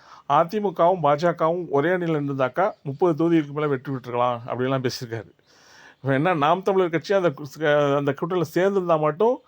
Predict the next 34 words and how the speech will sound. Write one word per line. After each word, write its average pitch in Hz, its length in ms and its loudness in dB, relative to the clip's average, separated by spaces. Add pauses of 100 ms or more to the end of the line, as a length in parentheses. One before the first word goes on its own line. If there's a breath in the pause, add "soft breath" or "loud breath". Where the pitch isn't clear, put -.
(160 soft breath)
அவர் 151 340 4
சொல்ற 160 240 2
மாதிரி 165 200 0
முப்பது 151 280 0
தொகுதியில 156 260 2
வெற்றி 143 200 0
பெற்ற 139 160 -2
வாய்ப்பு 131 280 0
இருக்கு. 107 260 -10 (580 soft breath)
ஏன்னா 147 400 0 (480 soft breath)
திமுக 185 320 2
கூட்டணி 170 220 -2
மட்டுமே 170 240 0
நாற்பத்தேழு 160 420 2
பர்சன்டேஜ் 147 380 -2
வந்துருது. 127 440 -2 (440 soft breath)
அதிமுக, 180 480 0
பாஜக 151 460 2
ரெண்டையும் 165 220 -4
சேர்த்தா 147 220 0
நாற்பத்தி 156 420 0
ஒரு 143 120 2
பர்சன்டேஜ். 123 500 -6 (560 soft breath)
நாம் 175 280 0
தமிழர் 202 260 0
கட்சி 160 300 -4
சேர்த்தா 165 280 2
தான் 202 180 0
நாற்பத்தி 160 300 0
எட்டு, 202 400 0 (220)
நாற்பத்தி 147 400 2
ஒன்பது 127 200 -2
பர்சன்டேஜ் 131 260 -4
வரும். 110 200 -4